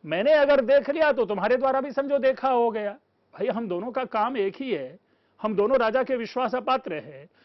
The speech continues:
तुमने अगर देख करके कह दिया कि इसमें वसंत सेना बैठी है तो चलो मैं भी मान लिया कि वसंत सेना बैठी है, या मैं अगर तुमको देख करके कहता हूं कि वसंत सेना बैठी है तो तुमको भी विश्वास कर लेना चाहिए कि वसंत सेना बैठी है।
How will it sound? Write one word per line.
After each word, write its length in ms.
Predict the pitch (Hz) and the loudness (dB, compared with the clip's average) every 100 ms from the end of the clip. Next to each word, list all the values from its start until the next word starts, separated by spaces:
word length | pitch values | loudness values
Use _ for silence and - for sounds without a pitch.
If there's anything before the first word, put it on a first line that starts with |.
| _ - | _ -6
तुमने 240 | 233 269 | -2 0
अगर 240 | 277 254 240 | 0 0 2
देख 200 | 208 254 | 2 2
करके 300 | 269 262 254 | 0 -2 -2
कह 240 | 202 233 | 0 0
दिया 200 | 240 269 254 | 2 0 0
कि 100 | 233 | -2
इसमें 200 | 220 247 | -6 -4
वसंत 340 | 190 208 208 | -4 -4 -6
सेना 280 | 220 233 262 | -4 -4 -2
बैठी 300 | 247 247 208 | 0 -2 -2
है 240 | 294 269 233 - _ | 0 2 0 -4 _
तो 60 | - | -20
चलो 260 | - 123 | -16 -16
मैं 160 | 113 127 | -14 -8
भी 100 | 170 | -4
मान 180 | 254 285 | -2 -2
लिया 160 | 294 285 | 0 0
कि 120 | 262 | 0
वसंत 280 | 262 254 240 | -2 -2 -4
सेना 260 | 226 226 214 | -4 -6 -6
बैठी 340 | 190 170 196 | -6 -8 -12
है, 100 | 165 - _ _ - | -14 -16 _ _ -2
या 100 | 220 | 0
मैं 180 | 185 277 | 0 0
अगर 220 | 269 262 | 2 2
तुमको 280 | 214 240 254 | 0 -2 0
देख 200 | 196 233 | 2 -2
करके 280 | 269 233 220 | -2 -4 -4
कहता 280 | 175 170 214 | -6 -6 -6
हूं 120 | 220 | -6
कि 80 | 233 | -4
वसंत 320 | 180 185 190 | -6 -6 -8
सेना 240 | 208 202 220 | -8 -8 -6
बैठी 260 | 214 208 262 | -6 -6 -2
है 320 | 247 254 - _ _ _ - | -2 -2 -4 _ _ _ -14
तो 60 | |
तुमको 300 | - 143 151 | -10 -8 -6
भी 80 | 240 | -6
विश्वास 360 | 277 254 269 262 | -6 -2 -2 0
कर 140 | 277 | 0
लेना 240 | 262 262 254 | 0 -2 -4
चाहिए 240 | 269 247 | -4 -4
कि 60 | 233 | -4
वसंत 280 | 233 202 214 | -6 -8 -8
सेना 280 | 202 214 202 | -8 -8 -8
बैठी 340 | 190 175 - | -8 -10 -10
है। 160 | 175 | -10